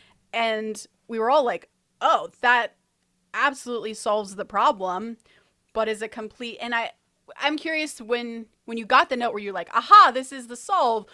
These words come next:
or were you like, "Fuck you, Dave, I'm not doing that. That's just, that's, that's not right"?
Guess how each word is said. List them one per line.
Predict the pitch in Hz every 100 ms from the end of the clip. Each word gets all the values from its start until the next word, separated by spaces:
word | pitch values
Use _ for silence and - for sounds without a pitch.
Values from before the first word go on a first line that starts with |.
| _
or | 233
were |
you | 247 233
like, | 220 208 - - _
"Fuck | - 214 -
you, | 214
Dave, | - 160 165
I'm | 170
not | 175 -
doing | 190 156
that. | 135 127
That's | 208 -
just, | - - -
that's, | 185 - -
that's | - 208 208
not | 190 147
right"? | 170 139 -